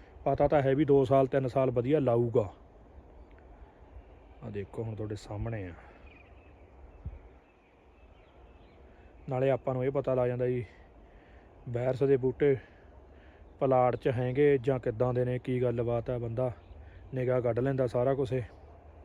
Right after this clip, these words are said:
ਇੱਕ ਗੇੜਾ ਹੀ ਹੈ, ਨੁਕਸਾਨ ਨਹੀਂ ਹੋਣਾ, ਫਾਇਦਾ ਹੀ ਹੋਊਗਾ ਆਪਾਂ ਨੂੰ ਉਹਦਾ। ਵੀਡੀਓ ਪਰ ਪੂਰੀ ਜ਼ਰੂਰ ਦੇਖਿਆ ਕਰੋ ਮਿੱਤਰੋ, ਬਾਕੀ ਆਪਦੇ ਸੁਝਾਅ ਜ਼ਰੂਰ ਦਿਆ ਕਰੋ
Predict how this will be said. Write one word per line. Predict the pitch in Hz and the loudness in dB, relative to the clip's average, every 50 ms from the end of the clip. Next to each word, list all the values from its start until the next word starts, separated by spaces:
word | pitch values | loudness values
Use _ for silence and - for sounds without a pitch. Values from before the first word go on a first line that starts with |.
| - - - - - - - - - - | -20 -20 -20 -20 -20 -20 -20 -20 -8 -8
ਇੱਕ | 139 - - 139 | -6 -4 -4 -4
ਗੇੜਾ | 123 135 135 131 127 127 | 2 6 6 6 6 6
ਹੀ | 131 131 127 123 | 4 4 2 0
ਹੈ, | 113 110 - - - - - - - - - - - - - - - - - - - - - - - - - - - - - - - - - - | 0 0 -4 -12 -18 -20 -20 -20 -20 -20 -20 -20 -20 -20 -20 -20 -20 -20 -20 -20 -20 -20 -20 -20 -20 -20 -20 -20 -20 -20 -20 -20 -20 -18 -8 -6
ਨੁਕਸਾਨ | 135 127 - - 151 139 139 139 139 | -6 -6 -2 0 2 2 2 2 2
ਨਹੀਂ | 143 139 | 2 0
ਹੋਣਾ, | 120 123 135 151 | 0 0 0 -2
ਫਾਇਦਾ | 139 131 127 123 127 | 2 2 2 4 4
ਹੀ | 131 127 | 2 0
ਹੋਊਗਾ | 110 113 110 101 110 107 | 0 -2 -2 -2 -2 -2
ਆਪਾਂ | 104 - - 110 | -4 -4 -8 -8
ਨੂੰ | 107 110 | -8 -6
ਉਹਦਾ। | 113 123 104 - - - - - - - - - - - - - - - - - - - - 1077 - - - - - - - - - - - 1077 - - - - - - 880 - 1077 1077 1077 1077 - - - - 1077 1077 1077 - 1077 1077 - - - - - 1077 1077 - - 1077 1077 - - - - - - - - - - 1077 - - - - - - 1077 1077 - - - - - - - - - - - - - - | -6 -8 -8 -10 -16 -20 -20 -20 -20 -20 -20 -20 -20 -20 -20 -20 -20 -20 -20 -20 -20 -20 -20 -20 -20 -20 -20 -20 -20 -20 -20 -20 -20 -20 -20 -20 -20 -20 -20 -20 -20 -20 -20 -20 -20 -20 -20 -20 -20 -20 -20 -20 -20 -20 -20 -20 -18 -20 -20 -20 -20 -20 -20 -20 -20 -18 -18 -16 -16 -16 -16 -16 -20 -18 -18 -16 -16 -16 -16 -16 -18 -18 -18 -20 -20 -20 -20 -20 -20 -20 -20 -18 -18 -18 -20 -20 -20 -20 -18 -18 -14 -10
ਵੀਡੀਓ | 139 131 131 143 156 156 147 - - - - - | -8 -6 -4 -4 -4 -4 -6 -8 -16 -18 -10 -10
ਪਰ | 151 - - - - | -10 -10 -12 -14 -10
ਪੂਰੀ | 151 139 135 139 139 | -8 -6 -4 -4 -4
ਜ਼ਰੂਰ | 131 131 127 127 139 | -4 -6 -6 -8 -8
ਦੇਖਿਆ | 127 139 131 - - 135 120 | -6 -8 -8 -8 -6 -10 -8
ਕਰੋ | 123 127 123 120 | -8 -8 -10 -8
ਮਿੱਤਰੋ, | 123 123 - - 139 135 131 - - - - - - - - - - | -10 -12 -12 -10 -10 -10 -10 -10 -14 -20 -20 -20 -20 -20 -20 -16 -14
ਬਾਕੀ | 131 135 135 - - 143 139 | -12 -12 -12 -10 -6 -2 0
ਆਪਦੇ | 131 131 135 147 | 0 0 0 -2
ਸੁਝਾਅ | 131 - 143 143 156 151 139 | -2 0 0 2 4 4 4
ਜ਼ਰੂਰ | 123 120 120 131 139 131 | 2 2 0 -2 -2 0
ਦਿਆ | 123 131 127 120 | 2 2 2 2
ਕਰੋ | 110 120 120 117 | -2 -4 -6 -8